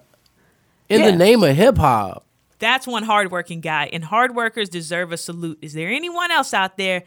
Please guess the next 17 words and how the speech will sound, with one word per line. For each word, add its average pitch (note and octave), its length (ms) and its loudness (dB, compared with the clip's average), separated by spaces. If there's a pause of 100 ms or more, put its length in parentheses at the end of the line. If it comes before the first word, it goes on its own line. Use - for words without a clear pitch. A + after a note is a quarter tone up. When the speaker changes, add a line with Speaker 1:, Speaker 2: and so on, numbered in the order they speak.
(160)
Speaker 2:
that F3 100 -8
has E3+ 160 -10
anything A#3 520 -6
to - 220 -10
add F3 280 -6
to E3 100 -12
this D3 220 -12
toast? C#3+ 440 -14
Raise G3 240 -4
your G#3+ 100 -8
glass A3 340 -4
now C4+ 340 0
or F#3+ 180 -6
forever F#3 520 -6
hold A3 260 -8
your C4 80 -12
peace. E3 540 -14